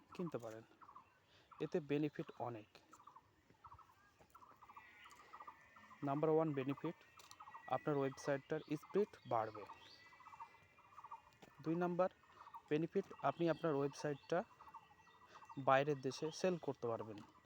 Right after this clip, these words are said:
হ্যাঁ, ওয়েবসাইটটা পুরোই আপনি সেল করে দিতে পারবেন। দেখা যাচ্ছে যে বাংলাদেশে অনেক কোম্পানি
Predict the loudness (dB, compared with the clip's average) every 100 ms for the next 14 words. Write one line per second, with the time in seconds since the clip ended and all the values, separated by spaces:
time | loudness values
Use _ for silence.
0 | -20 -20 -20 -20 -20 -20 -20 -20 -20 -14
1 | -12 -10 -6 -4 0 0 0 0 2 4
2 | 2 -2 -16 -18 -8 -4 -2 2 2 2
3 | 2 0 -2 -6 -4 -4 -8 -14 -18 -20
4 | -20 -20 _ -20 -20 -12 -4 0 0 0
5 | 0 0 2 2 2 0 0 0 -2 -2
6 | -4 -4 -8